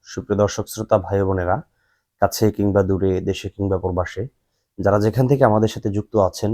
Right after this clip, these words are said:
সবাইকে আন্তরিক শুভেচ্ছা ও অভিনন্দন। দর্শক, আজ আমরা আলোচনা করব স্বপ্নে তাল গাছ দেখলে কি হয়। তাল গাছ স্বপ্নে দেখা কি ভালো লক্ষণ না খারাপ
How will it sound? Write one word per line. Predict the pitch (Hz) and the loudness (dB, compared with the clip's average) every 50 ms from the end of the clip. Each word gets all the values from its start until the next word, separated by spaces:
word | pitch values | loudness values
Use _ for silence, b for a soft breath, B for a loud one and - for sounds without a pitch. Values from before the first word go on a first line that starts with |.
| 78 - | -4 -6
সবাইকে | - - - 98 98 95 90 95 | -8 -6 -2 -2 -2 0 0 -2
আন্তরিক | 92 90 - 95 95 92 | -4 -4 -4 -4 -6 -6
শুভেচ্ছা | - - 98 98 95 - - - 107 113 120 - - - | -6 -6 -4 -4 -4 -4 -6 -4 -4 -4 -4 -6 -6 -4
ও | 98 95 92 - - | -2 -2 -2 -2 -4
অভিনন্দন। | 101 98 101 95 92 90 85 - - - - _ _ _ _ _ _ _ _ _ _ _ _ _ _ | -4 -4 -4 -4 -4 -6 -6 -8 -12 -16 -20 _ _ _ _ _ _ _ _ _ _ _ _ _ _
দর্শক, | 117 - - 156 - | -4 0 2 0 2
আজ | - 101 104 107 | 4 2 4 4
আমরা | 117 117 120 117 | 4 4 4 4
আলোচনা | 110 110 107 123 113 110 | 2 2 2 2 0 0
করব | - 98 90 85 87 104 214 - _ - | 0 0 -2 0 0 -2 -2 -4 _ -16
স্বপ্নে | - - 107 98 - 127 | -4 -2 -2 0 0 -2
তাল | 117 - - 117 123 123 | 0 4 4 4 4 4
গাছ | 131 143 135 - | 2 -2 -2 -2
দেখলে | - 123 - - 107 | -4 -4 -2 -2 -2
কি | 101 - 151 147 | -2 -2 -4 -4
হয়। | 104 90 90 - - _ _ _ _ _ _ _ _ _ _ | -4 -4 -6 -8 -8 _ _ _ _ _ _ _ _ _ _
তাল | 113 110 113 113 | 6 6 6 6
গাছ | 117 117 | 4 2
স্বপ্নে | - - - 107 - - 117 | 2 0 -4 -4 -2 0 0
দেখা | 107 113 107 117 110 | 0 0 0 -2 -2
কি | 123 120 | 0 0
ভালো | 98 92 107 120 | 0 2 2 2
লক্ষণ | 131 135 131 131 - 175 | 2 2 2 0 -2 -2
না | 156 113 | -2 -2
খারাপ | 95 - - 113 110 | -2 0 -2 -2 0